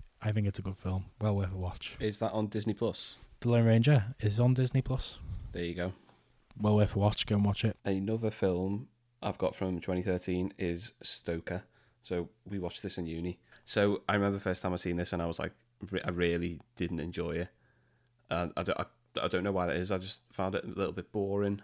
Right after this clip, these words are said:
Speaker 2: a little bit strange.
Speaker 1: Mm.
Speaker 2: But then I, I, I did rewatch it, like, a month or two after, and it's really good. I,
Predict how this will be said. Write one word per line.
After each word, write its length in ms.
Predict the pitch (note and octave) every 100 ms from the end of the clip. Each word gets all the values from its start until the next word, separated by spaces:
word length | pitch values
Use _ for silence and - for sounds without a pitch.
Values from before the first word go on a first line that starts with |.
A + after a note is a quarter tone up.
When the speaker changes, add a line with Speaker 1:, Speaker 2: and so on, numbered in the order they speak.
| -
Speaker 2:
a 40 |
little 120 | -
bit 260 | - E2 - _ _ _ _ -
strange. 480 | - F#2+ F2+ A2 G2+
Speaker 1:
Mm. 40 |
Speaker 2:
But 80 | F#2+
then 160 | F2+ E2+
I, 100 | D#2 -
I, 220 | F2+ F2 F2
I 40 | F2+
did 180 | F#2+ F2
rewatch 400 | F#2+ F2 E2 -
it, 120 | G#2
like, 160 | F#2 F#2+
a 60 |
month 360 | F#2 F2+ F#2 -
or 120 | E2+
two 220 | - F2+
after, 380 | E2+ - G2 F2+ - _ _ _ _ _ _ _ _ _ _
and 140 | A2 -
it's 180 | F2+
really 280 | G2 F#2 F2
good. 280 | E2+ E2+ E2+ -
I, 80 | -